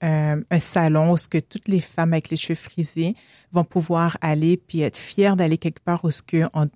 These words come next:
on offre des services pour le, soit le cheveu afro ou bien du plus, du, du frisé, du plus frisé au moins frisé. » Et puis, euh, j'ai décidé de, d'aller prendre un cours de,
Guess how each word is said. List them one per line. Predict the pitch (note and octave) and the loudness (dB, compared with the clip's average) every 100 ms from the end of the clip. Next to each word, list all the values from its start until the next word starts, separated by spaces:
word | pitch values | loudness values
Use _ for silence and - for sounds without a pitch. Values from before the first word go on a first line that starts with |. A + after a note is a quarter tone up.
| - | 0
on | D#3+ D3+ | 2 4
offre | E3 E3 - | 4 2 -2
des | D#3 D#3+ | -2 -2
services | - D#3 D3+ E3+ - | -2 -2 0 0 -2
pour | - E3 | -2 0
le, | D#3+ | 0
soit | - F3+ | 0 2
le | E3+ | 2
cheveu | D#3+ - F3+ | 0 0 -2
afro | D#3 - - F#3 F3+ | -2 -6 0 2 4
ou | F3+ | 4
bien | D3+ D#3+ | 2 0
du | D#3+ | 0
plus, | D#3+ - F3 E3+ | -2 0 2 2
du, | - E3 D#3+ - | 0 0 0 -2
du | F3 | -4
frisé, | - F#3+ E3 F3+ | -2 0 0 0
du | F3 F3 | -2 -4
plus | - | -2
frisé | G#3+ - F3 F#3+ | -2 -2 2 2
au | |
moins | F3 E3+ | 4 2
frisé. » | - - E3 F3 A#3+ - - - - F#3+ | 0 -6 -2 -2 -4 -8 -18 -14 -6 2
Et | F#3 | 2
puis, | - F3+ F3+ F3 | 2 2 4 4
euh, | D#3 D#3 | 4 2
j'ai | D3+ | 0
décidé | D#3 E3 - E3+ F3 | 0 -2 0 2 4
de, | D#3+ E3 D#3 D3+ D3+ D3 C#3+ D#3 - - - _ _ - | 4 4 4 4 2 0 0 -4 -6 -14 -14 _ _ -4
d'aller | F3+ D#3+ E3 E3 E3 | 0 2 4 4 2
prendre | - F3 F3 E3+ | 2 4 4 4
un | D#3 | 2
cours | - G3 F#3 F3+ F#3 F3 | 0 4 6 6 4 4
de, | D#3 E3 D#3+ D3 D3 D3 - | 2 2 4 2 0 -2 -2